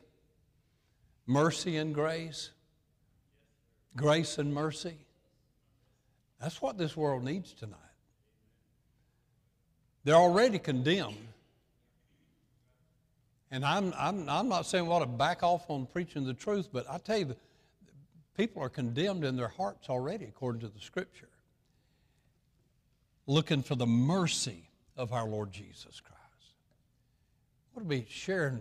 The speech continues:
God's mercy with people. Verse number twenty-two, number four, by making a difference.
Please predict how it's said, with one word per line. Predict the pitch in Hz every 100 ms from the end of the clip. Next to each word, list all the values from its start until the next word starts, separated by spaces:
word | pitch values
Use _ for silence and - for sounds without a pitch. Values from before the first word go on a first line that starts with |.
| 113
God's | 127 147 113 -
mercy | 104 127 127 - 98
with | 95 _ -
people. | - _ _ _ _ _ _ _ _ _ _ _ _ _ _ _ _ _ _ _ _ _ _ _ _ _ _ _
Verse | 143 139 -
number | 127 117 - - _
twenty-two, | - 151 135 - 156
number | 131 143 123
four, | 107 - 151 110 107 - _ _ _ _ _ 131
by | 120
making | 117 117 117 131
a | 131
difference. | 127 95 - _ - -